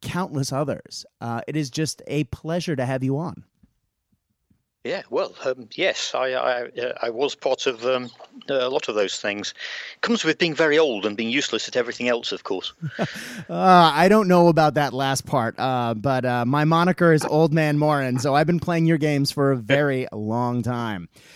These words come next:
Speaker 1: Um, now, I, I, I can't go any further without asking. I, I had a friend ask, and it, it, it,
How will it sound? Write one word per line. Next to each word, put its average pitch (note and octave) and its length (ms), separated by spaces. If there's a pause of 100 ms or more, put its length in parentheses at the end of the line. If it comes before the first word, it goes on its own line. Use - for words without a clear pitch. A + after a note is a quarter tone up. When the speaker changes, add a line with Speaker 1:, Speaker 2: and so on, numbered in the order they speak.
(200)
Speaker 1:
Um, C3+ 600
now, F3 400
I, E3 560
I, F#3 60
I - 40
can't G#3+ 520
go E3+ 320
any F#3+ 680 (100)
further B2 480
without D3+ 560
asking. C3 680 (500)
I, D#3+ 180
I E3+ 140
had F3 260
a G3+ 60
friend E3+ 420
ask, F#2+ 440
and B2+ 280
it, C3 280
it, C#3 220
it, C#3+ 200